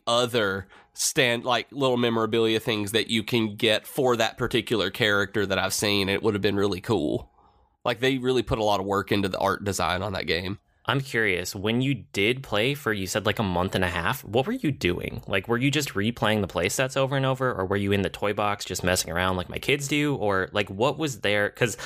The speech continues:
Speaker 2: I felt like I ran out of content in the first week, and I was just
Speaker 1: I
Speaker 2: done.
Speaker 1: I was going through all of the play sets that I ended up going through and buying,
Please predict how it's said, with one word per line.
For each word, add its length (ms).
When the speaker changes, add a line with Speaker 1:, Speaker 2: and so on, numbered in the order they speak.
Speaker 2:
I 80
felt 240
like 140
I 60
ran 260
out 120
of 80
content 440
in 80
the 60
first 340
week, 420
and 140
I 80
was 120
just 240
Speaker 1:
I 60
Speaker 2:
done. 200
Speaker 1:
I 100
was 220
going 480
through 760
all 280
of 120
the 80
play 320
sets 540
that 300
I 140
ended 180
up 120
going 240
through 160
and 160
buying, 640